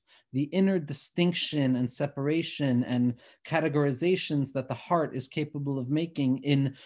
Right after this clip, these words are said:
no need for external affirmation.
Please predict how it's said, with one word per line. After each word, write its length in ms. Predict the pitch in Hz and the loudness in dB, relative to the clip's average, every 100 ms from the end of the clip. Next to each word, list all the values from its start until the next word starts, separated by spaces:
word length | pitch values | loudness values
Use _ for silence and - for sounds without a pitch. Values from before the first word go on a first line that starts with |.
| - | -4
no 260 | 143 160 196 | 2 4 6
need 480 | 180 180 180 156 131 | 6 6 4 2 0
for 280 | - 139 | -2 0
external 1080 | - 131 - - - 165 160 151 135 127 123 - | 0 -2 -2 -2 2 4 4 4 4 0 -4 -4
affirmation. 800 | 127 - 127 117 110 - - | -4 -2 0 0 -2 -8 -14